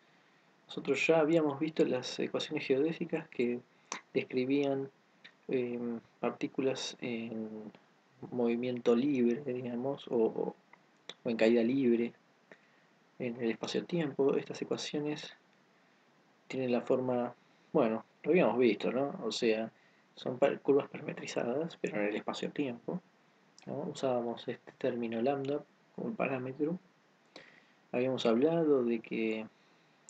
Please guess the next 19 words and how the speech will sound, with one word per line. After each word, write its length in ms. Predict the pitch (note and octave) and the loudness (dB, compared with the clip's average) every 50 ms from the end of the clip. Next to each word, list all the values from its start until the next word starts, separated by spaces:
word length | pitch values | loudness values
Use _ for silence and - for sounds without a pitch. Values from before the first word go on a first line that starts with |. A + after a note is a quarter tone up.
| - | -10
teníamos 460 | - A#2 A#2 A#2+ B2 B2+ A#2+ A#2 - | -6 -4 -4 -4 -4 -4 -4 -6 -6
geodésicas 760 | - - B2 C3+ C3 B2+ B2 - - - - - - - - - _ _ _ _ _ _ _ _ _ _ _ _ _ _ _ _ - | -6 -8 -8 -6 -4 -6 -6 -6 -6 -8 -8 -8 -10 -12 -14 -20 _ _ _ _ _ _ _ _ _ _ _ _ _ _ _ _ -10
de 240 | B2+ C3+ C3+ B2+ B2 - | -6 -4 -4 -4 -6 -6
tipo 260 | - B2 - A#2+ A#2 A2+ | -6 -4 0 2 4 4
de 120 | A2+ A#2 | 4 2
tiempo, 640 | A2+ - E3 E3 E3 E3 D#3 D#3+ - D#3+ D#3+ E3 D#3+ _ _ _ _ _ _ _ _ _ _ _ _ _ _ _ _ _ _ _ _ _ _ _ _ _ | 0 -2 0 0 0 -2 -2 0 0 0 0 -2 -6 _ _ _ _ _ _ _ _ _ _ _ _ _ _ _ _ _ _ _ _ _ _ _ _ _
cuando 260 | - B2 A#2 A#2 A#2 | -12 -10 -8 -6 -4
D 140 | A#2 A#2+ A#2+ | -4 -4 -4
C 160 | A2+ - B2 | -4 -6 -8
cuadrado 400 | - - A#2+ A#2+ A#2+ A#2+ A#2+ A#2+ | -6 -2 -2 0 2 2 0 0
era 100 | A#2+ A#2+ | -2 -4
mayor 360 | A#2+ A#2+ A#2 A#2+ - - - - | -8 -10 -12 -12 -12 -12 -12 -12
a 40 | - | -12
cero, 600 | - - E3+ E3 D#3+ D#3 D3 D3 D3 D3 D3+ - _ _ _ _ _ _ _ _ _ _ _ _ _ _ _ _ _ _ _ _ _ _ _ _ | -10 -4 -2 0 2 2 2 2 2 0 -2 -6 _ _ _ _ _ _ _ _ _ _ _ _ _ _ _ _ _ _ _ _ _ _ _ _
este, 840 | - - - - - - _ _ _ - - - - - - - - - - _ _ _ _ _ _ _ _ _ _ _ _ _ _ _ _ _ _ _ _ - - - - _ _ _ _ _ _ _ | -10 -10 -10 -10 -12 -16 _ _ _ -16 -10 -8 -6 -6 -6 -6 -8 -10 -14 _ _ _ _ _ _ _ _ _ _ _ _ _ _ _ _ _ _ _ _ -12 -12 -12 -12 _ _ _ _ _ _ _
donde 320 | - C3+ A#2+ A2+ A2+ A#2+ A#2+ | -8 -6 -6 -4 -4 -4 -2
D 240 | A2+ A#2 A#2+ A#2+ A#2 - _ _ _ - | 0 2 2 2 0 -2 _ _ _ 2
tau 420 | - C3 B2+ C3 C3 B2+ B2 B2 - _ _ _ _ _ _ _ _ _ - - | 4 6 6 6 6 4 2 0 -4 _ _ _ _ _ _ _ _ _ -16 -8
era 200 | - B2+ A2+ - | -6 -6 -4 -4